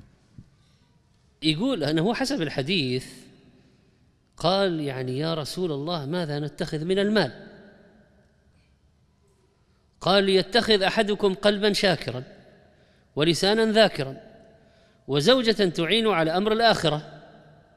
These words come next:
فإذن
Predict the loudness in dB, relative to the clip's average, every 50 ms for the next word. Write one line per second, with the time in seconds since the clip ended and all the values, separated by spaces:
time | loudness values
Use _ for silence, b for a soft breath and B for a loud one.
0 | _ _ _ _ _ _ _ _ _ _ _ b b b b b b b b b
1 | b b b b b b b b b b b b b b -4 -2 -2 0 0 0
2 | 2 2 0 0 -2 -6 -10